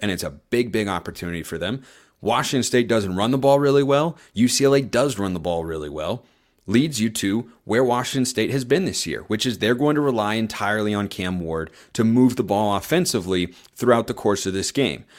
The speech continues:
Their offensive line is going to have a really tough matchup because U C L A's front four is really, really good, led by Laiatu Latu, who's probably the best pass rusher in this conference for my money.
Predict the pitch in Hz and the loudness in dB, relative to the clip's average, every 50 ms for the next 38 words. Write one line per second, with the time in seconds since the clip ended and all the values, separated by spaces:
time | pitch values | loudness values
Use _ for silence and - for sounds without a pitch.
0 | - - - 107 107 107 101 - 113 101 - 104 87 95 95 90 104 127 123 120 | -20 -2 2 2 4 4 2 0 -2 -2 -2 -4 -4 -4 -6 -4 -4 -4 -2 0
1 | 131 120 113 104 95 95 92 98 107 107 104 101 - 123 110 - - 92 92 95 | 0 0 2 0 0 -2 0 0 2 2 2 0 0 -2 -4 -4 -4 -4 -6 -4
2 | 95 - 120 139 - - - - - _ 110 107 - 113 95 87 107 104 - 110 | -2 0 0 0 0 -2 -10 -20 -10 _ -4 -2 0 0 0 0 -2 -2 0 0
3 | 113 110 110 107 104 - - 113 - - - - 104 107 120 139 - - 123 117 | 0 0 0 0 -2 -2 -2 -2 -2 -2 -4 -4 0 0 2 0 0 -2 -4 -4
4 | 92 87 87 101 117 113 110 113 104 107 104 101 98 95 90 78 78 - - - | -4 -6 -2 2 2 2 4 2 2 2 2 2 2 0 0 -2 -6 -6 -8 -14
5 | - _ _ _ _ _ _ - 107 110 110 98 117 113 113 113 110 104 101 98 | -20 _ _ _ _ _ _ 2 2 2 4 2 0 0 2 0 0 0 -2 -2
6 | - 98 87 92 117 131 127 - - 139 131 127 127 127 - - _ 127 113 - | -4 -6 -6 -4 -4 -4 -4 -4 -2 0 0 0 0 -4 -8 -8 _ -4 -4 -4
7 | - - - - - - 135 135 131 135 131 135 139 131 123 107 117 117 117 - | -6 -12 -14 -14 -8 -2 0 0 2 0 0 -2 -4 -4 -2 -2 -2 -4 -4 -6
8 | - - 110 104 101 - 107 104 98 - 95 92 90 87 - - 120 127 120 113 | -4 -4 -4 -4 -2 0 0 -2 0 -2 -4 -6 -4 -6 -6 -4 -4 -4 -4 -2
9 | - 120 113 - - 107 98 92 85 78 69 67 - - - | -2 -4 -4 -2 -2 -2 -2 -2 -4 -6 -8 -12 -16 -18 -20